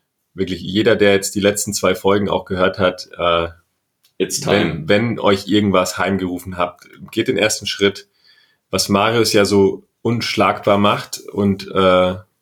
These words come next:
Speaker 1: was, glaub ich, jeden unschlagbar macht, der im Herzen ist und der den Weg geht in die Tiefe, ist, Marius muss gar nichts sagen, muss eigentlich gar keine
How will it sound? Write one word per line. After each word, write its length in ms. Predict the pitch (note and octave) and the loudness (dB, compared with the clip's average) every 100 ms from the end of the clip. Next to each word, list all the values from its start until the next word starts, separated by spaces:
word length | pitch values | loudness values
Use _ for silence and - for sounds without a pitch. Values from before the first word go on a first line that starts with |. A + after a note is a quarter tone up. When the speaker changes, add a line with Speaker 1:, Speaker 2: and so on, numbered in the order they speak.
| _ _ | _ _
Speaker 1:
was, 180 | E2 - | -6 -2
glaub 180 | F#2+ F#2 | 0 0
ich, 120 | - | 0
jeden 540 | G2+ G2+ G2 F#2 - | 2 4 4 2 -2
unschlagbar 560 | F#2+ G#2+ - G2 - F#2 | -4 -2 0 -2 0 0
macht, 220 | F#2 F#2 | 0 0
der 80 | F#2 | 0
im 40 | |
Herzen 300 | F#2 F2 - | 0 -2 0
ist 260 | F#2+ C3+ - | 0 0 -2
und 160 | F#2+ | -2
der 180 | F2+ F2+ | 2 2
den 200 | F2 F#2 | 2 2
Weg 200 | F#2+ F#2+ | 2 2
geht 180 | G#2+ A#2 | 0 0
in 80 | A#2+ | -2
die 100 | G#2+ | -4
Tiefe, 360 | - A#2 B2 | -6 -6 0
ist, 520 | C3+ C#3 - G#2 - - _ _ _ _ | -2 0 -2 -2 -6 -14 _ _ _ _
Marius 340 | - G2 G#2 G#2 | -2 0 0 2
muss 260 | A2 C3 | 2 2
gar 140 | A2 G2+ | 2 2
nichts 200 | F#2+ - | 0 0
sagen, 400 | F#2+ F#2 F#2+ F#2+ | 0 2 2 2
muss 220 | F#2+ G2 | 2 2
eigentlich 260 | F2 G2 G2 | 2 2 2
gar 120 | F#2+ | -2
keine 340 | - G2 F#2+ | 2 2 2